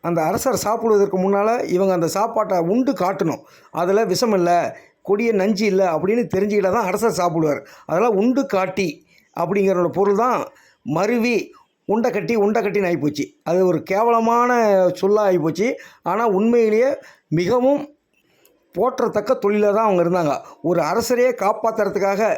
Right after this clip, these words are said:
உண்டு காட்டி உணவுல நஞ்சு இல்ல அப்படின்னு தெரிஞ்சதுக்கப்புறம் தான் அரசர் சாப்பிடுவார். அந்த அரசருக்காக தன்னுடைய உயிரையே துச்சமா மதிச்சு உண்டு காட்டினாங்க.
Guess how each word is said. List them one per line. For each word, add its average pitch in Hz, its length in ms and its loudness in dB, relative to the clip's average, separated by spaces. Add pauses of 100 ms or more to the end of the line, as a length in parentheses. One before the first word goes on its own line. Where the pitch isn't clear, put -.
(240)
உண்டு 254 300 0
காட்டி 208 380 -2 (1800)
உணவுல 226 420 2
நஞ்சு 214 360 0
இல்ல 208 240 2
அப்படின்னு 180 380 0
தெரிஞ்சதுக்கப்புறம் 202 760 0
தான் 233 100 0
அரசர் 190 300 -2
சாப்பிடுவார். 160 480 -2 (1200)
அந்த 175 220 -2
அரசருக்காக 202 640 0 (440)
தன்னுடைய 180 540 0 (100)
உயிரையே 233 540 0 (120)
துச்சமா 233 440 -2
மதிச்சு 196 480 -2 (520)
உண்டு 254 220 0
காட்டினாங்க. 175 560 -2